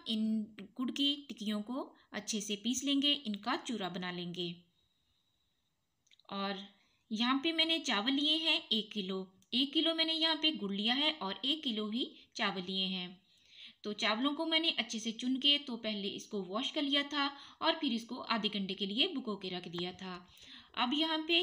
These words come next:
जो गुड़ था उसको मैंने अच्छे से पीस लिया है, उसके छोटे छोटे पीसेस कर लिए हैं। तो इस तरीके से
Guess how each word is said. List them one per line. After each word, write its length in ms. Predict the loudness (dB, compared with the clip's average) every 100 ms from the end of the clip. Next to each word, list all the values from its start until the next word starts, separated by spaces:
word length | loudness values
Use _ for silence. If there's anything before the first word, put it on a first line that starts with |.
| 2 -4
जो 100 | -4
गुड़ 200 | -4 -6
था 260 | -4 -2 -2
उसको 400 | -2 -8 -4 0
मैंने 280 | 2 2 -2
अच्छे 280 | -2 -2
से 180 | 0 -2 -2
पीस 220 | -4 -4 -4
लिया 180 | -4 -2
है, 280 | -2 -4 -6
उसके 240 | -6 -4
छोटे 260 | -4 -6 -6
छोटे 260 | -6 -4 -4
पीसेस 500 | -2 -4 -6 -8 -8
कर 140 | -6
लिए 240 | -4 -4
हैं। 360 | -4 -4 -6 -10 _ -20 -20 -20 -20 -20 -20 _
तो 160 | -8 -2
इस 160 | -2 0
तरीके 300 | 0 2 0
से 260 | 2 2